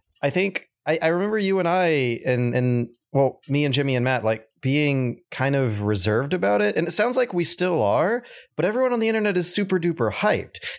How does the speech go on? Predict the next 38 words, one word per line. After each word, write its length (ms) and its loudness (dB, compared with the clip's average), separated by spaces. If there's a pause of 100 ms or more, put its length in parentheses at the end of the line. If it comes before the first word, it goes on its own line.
And 100 -2
the 80 2
only 160 0
situation 500 0
I 100 2
can 120 -2
imagine 400 0
me 120 0
getting 200 2
super 300 -2
duper 260 0
hyped 220 0
over 180 0
this 160 0
thing 220 0
is 100 0
if 140 0
I 80 2
was 160 0
a 80 -2
kid, 340 0
like 180 0
I 60 2
was 140 0
saying 240 0
last 180 0
time, 200 0 (200)
wanting 240 0
to 60 -2
play 160 0
Smash 340 -2
in 80 -2
the 60 -2
cafeteria, 720 0 (220)
which 120 2
sounds 280 2
fucking 280 -2
awesome. 460 -2